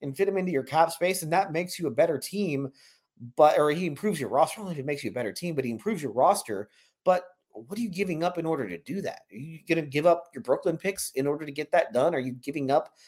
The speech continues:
you know, your top five pick in this draft in order to get that done? It, it doesn't really seem like you're, you're making yourself that much better by doing it. And this is something that I've kind of wanted to talk about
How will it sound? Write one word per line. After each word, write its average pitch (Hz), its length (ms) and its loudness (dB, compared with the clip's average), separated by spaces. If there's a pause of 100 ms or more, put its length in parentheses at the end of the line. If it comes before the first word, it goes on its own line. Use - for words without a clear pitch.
(180)
you 113 100 -10
know, 120 160 0
your 107 160 -2
top 151 300 -2
five 156 240 4
pick 160 220 -4
in 95 160 -8
this 135 180 -4
draft 135 400 4
in 120 80 -14
order 143 240 -6
to 120 60 -12
get 131 180 -6
that 95 240 -4
done? 160 300 -2 (260)
It, 147 220 2
it 135 160 4
doesn't 180 280 0
really 165 280 0
seem 180 260 -4
like 165 220 -2
you're, 131 260 -2 (140)
you're 131 160 -2
making 139 480 -2
yourself 131 460 0 (280)
that 131 260 4
much 139 220 -2 (140)
better 156 240 6
by 123 180 4
doing 170 320 0
it. 135 180 0 (280)
And 139 260 2 (220)
this 170 200 -4
is 165 100 -4
something 180 280 0
that 143 160 6
I've 127 160 2
kind 190 160 0
of 131 80 0
wanted 156 260 0
to 120 60 -10
talk 131 260 0
about 117 260 2